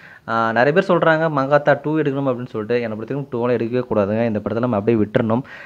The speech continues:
இவருக்கு, ஆ, வெங்கட் பிரபுக்கு திரும்பவும் ஒரு இவர் கால் ஷீட் கொடுத்தாரு அப்படின்னா கண்டிப்பா வெற்றி படத்தை திரும்பவும் அஜித்தை வந்து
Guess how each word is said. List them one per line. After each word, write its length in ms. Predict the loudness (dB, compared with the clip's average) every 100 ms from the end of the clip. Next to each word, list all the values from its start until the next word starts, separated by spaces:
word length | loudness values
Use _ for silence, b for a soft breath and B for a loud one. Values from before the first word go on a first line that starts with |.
| B
இவருக்கு, 720 | 0 6 6 6 2 2 0 -2
ஆ, 100 | -2
வெங்கட் 300 | -2 -2 -2
பிரபுக்கு 400 | -4 -2 -6 -2
திரும்பவும் 540 | -2 0 0 -2 -4
ஒரு 400 | -2 0 2 2
இவர் 160 | 0 2
கால் 160 | 2
ஷீட் 200 | 2 -2
கொடுத்தாரு 300 | -4 2 4
அப்படின்னா 420 | 4 2 -2 -4 -4
கண்டிப்பா 460 | -2 0 0 2 2
வெற்றி 320 | 0 -2 -2
படத்தை 440 | 2 0 2 0 0 -6 -2
திரும்பவும் 520 | 4 6 8 6 4 -6
அஜித்தை 400 | -8 -6 -4 -4
வந்து 440 | -6 -6 -6